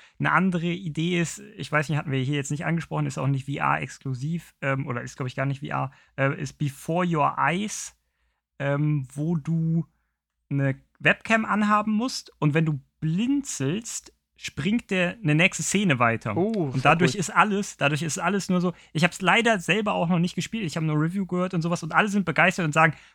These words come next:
Speaker 1: "Unbedingt spielen", nicht viel mehr zu sagen, ne, sonst spoilert ihr euch, ist ein Story-driven Game und die Szenen sind halt alle so temporär,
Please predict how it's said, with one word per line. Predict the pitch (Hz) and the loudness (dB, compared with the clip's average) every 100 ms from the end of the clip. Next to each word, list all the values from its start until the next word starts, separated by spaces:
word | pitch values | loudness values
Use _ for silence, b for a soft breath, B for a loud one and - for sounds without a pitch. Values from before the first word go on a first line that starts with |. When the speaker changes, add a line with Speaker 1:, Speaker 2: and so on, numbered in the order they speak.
| - | -2
Speaker 1:
"Unbedingt | 233 254 226 - | 0 0 -2 -2
spielen", | 214 233 247 b b _ _ | -2 -2 -2 b b _ _
nicht | 180 233 - - | 4 4 2 -6
viel | - 226 | -2 2
mehr | 220 208 | 2 2
zu | 190 | 0
sagen, | 156 160 196 208 220 220 b - | 4 6 6 4 -4 -6 b 0
ne, | 214 | 2
sonst | 220 156 | 2 -2
spoilert | - 170 196 196 | 0 0 2 -2
ihr | 196 | 0
euch, | 190 180 | 2 2
ist | 220 196 | 0 0
ein | 170 | 0
Story-driven | - 202 214 170 180 170 | 2 0 0 0 2 2
Game | 147 175 240 233 | 2 2 2 0
und | 185 165 - _ _ - | 0 -2 -4 _ _ -6
die | 170 | -4
Szenen | - 202 196 | -2 0 0
sind | 185 | 2
halt | 185 - | 0 0
alle | 170 185 | 0 2
so | 175 | -2
temporär, | 175 196 202 151 143 170 196 202 | 0 0 0 -2 -2 0 0 -2